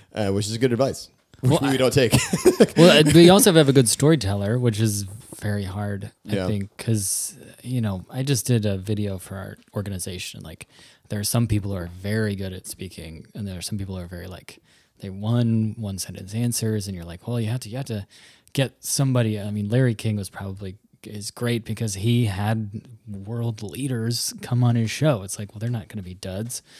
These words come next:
Speaker 1: Mm.
Speaker 2: Um, but finding a, a regular person on the street who has an interesting story, it's like, they're probably not gonna,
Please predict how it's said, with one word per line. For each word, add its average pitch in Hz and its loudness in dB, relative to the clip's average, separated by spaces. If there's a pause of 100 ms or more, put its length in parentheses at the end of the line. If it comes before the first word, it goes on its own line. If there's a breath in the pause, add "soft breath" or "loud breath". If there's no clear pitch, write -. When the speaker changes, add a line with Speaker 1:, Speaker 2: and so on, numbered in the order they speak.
(140)
Speaker 1:
Mm. 90 -12
Speaker 2:
Um, 101 -2 (320)
but 110 -4 (240)
finding 110 -4
a, 95 -6 (100)
a 104 -10
regular 98 -8 (320)
person - -8
on 95 -8
the 87 -10
street 104 -8
who 95 -10
has 95 -12
an 95 -10
interesting - -12
story, 92 -10
it's - -14
like, - -18
they're - -16
probably - -16
not - -16
gonna, - -18